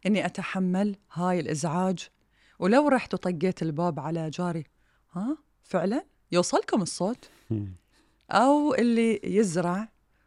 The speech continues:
Speaker 1: وزرعه كله داخل بيت الجيران؟ شلون أتصرف معه؟
Speaker 2: والله ما، ما عندي خطوات ممكن أن تطبق على جميع الجيران، أو بالأخص يعني خلينا نقول جار السوء. بس خلينا نركز على جزئية.
Speaker 1: مم.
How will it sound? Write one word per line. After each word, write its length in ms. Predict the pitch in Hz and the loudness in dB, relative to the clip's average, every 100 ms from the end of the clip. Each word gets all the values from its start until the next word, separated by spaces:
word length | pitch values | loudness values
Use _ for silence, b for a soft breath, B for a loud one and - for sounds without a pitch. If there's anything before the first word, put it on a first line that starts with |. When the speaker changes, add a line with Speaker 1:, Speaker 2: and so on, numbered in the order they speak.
| - | -6
Speaker 1:
وزرعه 420 | 175 208 202 180 | 0 2 2 2
كله 400 | 180 202 196 190 | -2 -2 0 0
داخل 480 | 175 196 180 180 165 - _ - | -2 -4 -6 -8 -8 -12 _ -6
بيت 260 | 165 160 | -4 -2
الجيران؟ 480 | 151 143 165 151 156 - _ _ _ _ - | -4 -4 -4 -4 -6 -10 _ _ _ _ -16
شلون 320 | - 196 208 | -2 0 0
أتصرف 480 | - - 180 156 165 | -2 -4 -4 -6 -8
معه؟ 240 | 160 156 - _ _ _ _ _ _ _ _ | -8 -8 -10 _ _ _ _ _ _ _ _
Speaker 2:
والله 220 | 107 120 | 4 8
ما، 200 | 120 139 - | 8 8 6
ما 160 | 131 | 6
عندي 500 | 151 165 160 143 143 | 6 6 4 6 4
خطوات 760 | 127 - 117 113 123 131 - - | 4 -2 2 6 8 6 4 0
ممكن 360 | 110 - 107 | -2 0 0
أن 80 | 104 | 0
تطبق 520 | - - 117 113 107 | -2 0 2 4 2
على 260 | 107 104 101 | 2 2 2
جميع 400 | 101 101 117 101 | 2 2 2 2
الجيران، 680 | 98 95 104 113 117 113 143 | 0 0 0 2 2 0 -4
أو 200 | 131 104 | -4 -6
بالأخص 800 | 110 101 101 - - - 98 - | -4 -4 -4 -4 -8 -6 -6 -8
يعني 240 | - 101 | -8 -8
خلينا 240 | 92 107 92 | -6 -6 -4
نقول 280 | 95 107 104 - | -2 -4 -6 -4
جار 260 | 101 101 | 0 0
السوء. 320 | 101 - 117 135 _ _ _ _ _ | -2 -6 -12 -16 _ _ _ _ _
بس 60 | - | -8
خلينا 220 | - 127 | -2 0
نركز 340 | 131 - 127 113 | 0 -2 -2 -2
على 340 | 107 110 107 - | 0 -2 -2 -4
جزئية. 540 | 110 98 - 90 104 104 | -4 -4 -4 -8 -10 -16
Speaker 1:
مم. 200 | 170 170 | -12 -12